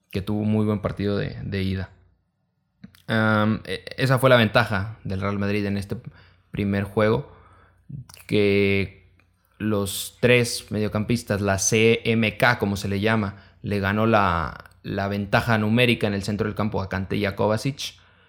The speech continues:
que, que parecían muy, muy desprotegidos. Bueno, Kanté y Jorginho, Kovacic entraría en el segundo tiempo. Pero después en el segundo partido, en el juego de vuelta, Tuchel,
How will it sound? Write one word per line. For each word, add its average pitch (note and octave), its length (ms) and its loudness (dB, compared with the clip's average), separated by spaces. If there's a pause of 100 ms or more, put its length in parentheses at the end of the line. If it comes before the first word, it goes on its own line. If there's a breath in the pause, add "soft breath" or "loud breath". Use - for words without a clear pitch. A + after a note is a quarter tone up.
(520 soft breath)
que, F#2+ 1000 0 (400)
que G#2+ 120 -4
parecían A2 540 2
muy, A#2+ 300 4
muy A#2 160 2
desprotegidos. G#2+ 920 -4 (140 soft breath)
Bueno, B2+ 220 0
Kanté B2 500 2
y A2+ 180 2
Jorginho, A#2 560 0
Kovacic A2 420 0
entraría G2 380 -4
en G#2 100 -4
el G2+ 80 -6
segundo G2+ 340 -4
tiempo. G2+ 360 -6 (880 soft breath)
Pero D3 200 8
después D#3 300 6
en F#3 80 6
el D3+ 400 6
segundo D3+ 640 6
partido, D#3 440 6
en D3 80 4
el D3 140 4
juego D3 240 6
de C#3+ 80 6
vuelta, D#3 440 4
Tuchel, A#2+ 840 0